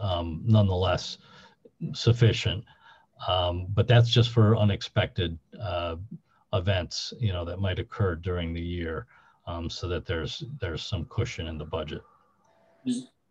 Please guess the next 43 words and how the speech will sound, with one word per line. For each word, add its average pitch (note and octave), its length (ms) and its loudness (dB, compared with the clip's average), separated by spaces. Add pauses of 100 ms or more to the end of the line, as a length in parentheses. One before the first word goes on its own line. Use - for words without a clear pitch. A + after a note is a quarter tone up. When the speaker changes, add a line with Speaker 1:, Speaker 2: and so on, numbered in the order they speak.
(280)
Speaker 2:
Mike, C#3+ 380 0
is, B2 140 2 (220)
is B2+ 200 0
that, F3 240 6 (440)
uh, C3 480 6
contingency C3 1000 -2 (260)
also A#2+ 380 -4
sometimes A#2+ 580 0
referred A#2+ 440 -4
to A#2+ 180 -2
as A2 300 -2 (120)
fund A#2+ 220 4
balance? A#2+ 680 2 (380)
W-, - 220 -18 (160)
was A#2 220 -10
it - 180 -8 (540)
four B2+ 180 2
hundred C3+ 260 2
thousand C3+ 380 2
at B2 160 -4
one C3+ 160 -2
point, C#3+ 380 -2
or G#2+ 180 -2
is, G2+ 100 -12
I'm G#2+ 360 -4
look, A2 160 -4 (160)
thinking A#2 240 -2
of A2 80 0
a G#2 80 0
different A2 360 -2
line? G#2 340 2 (140)
Speaker 1:
You B2 280 10
are, B2 180 10
Tom. G#2+ 320 6
You're A2 100 8
thinking C#3+ 360 6
of A#2 240 6
the, A#2 320 8
uh, A2 80 4
on A2+ 180 8
the G2+ 80 4
revenue A#2+ 460 6
side. C#3 480 4